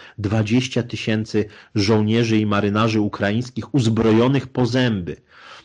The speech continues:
także w, także oczywiście w sprzęt, mających, dysponujących c-, sprzętem ciężkim, y,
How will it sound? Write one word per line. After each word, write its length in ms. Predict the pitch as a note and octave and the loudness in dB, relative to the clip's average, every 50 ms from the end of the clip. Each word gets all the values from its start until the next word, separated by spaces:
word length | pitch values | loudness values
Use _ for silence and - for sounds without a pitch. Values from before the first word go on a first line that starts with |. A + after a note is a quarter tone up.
| _ _ | _ _
także 300 | - A2 A2+ G#2 G#2 A2+ | -2 -2 0 0 0 -2
w, 280 | A2 - - - A#2 G#2 | -4 -4 -6 -8 -4 -2
także 240 | - G#2+ G#2 G#2 A2 | 0 0 0 0 0
oczywiście 360 | G2+ - G#2 G#2+ G#2+ - G#2+ | -2 -2 -4 -4 -4 -6 -6
w 40 | - | -8
sprzęt, 440 | - - - - A2+ G#2+ - - | -10 -8 -6 -4 -4 -4 -6 -6
mających, 460 | G#2 A2 G#2+ G#2+ G#2+ G#2 A#2 A2+ G2 G#2+ | -4 -2 -2 -2 -2 -2 -2 -4 -4 -4
dysponujących 520 | G2+ G#2 - - A2 A2 G#2+ - A2 - | -6 -10 -6 -4 -2 -2 -2 -2 -6 -10
c-, 280 | - _ - - - - | -12 _ -20 -18 -18 -16
sprzętem 440 | - - - A2 G#2+ A2 A2+ A2+ | -10 -6 -4 -4 -2 -2 -2 -4
ciężkim, 580 | A2+ - - D3+ D3 C#3 B2+ - - - - - - - - - - - - - - A2 G#2+ | -2 0 0 0 0 0 -2 -4 -8 -12 -14 -18 -16 -18 -20 -18 -18 -18 -18 -16 -8 -4 0
y, 260 | G#2+ G#2 G#2 G#2+ G2+ | 2 4 4 4 2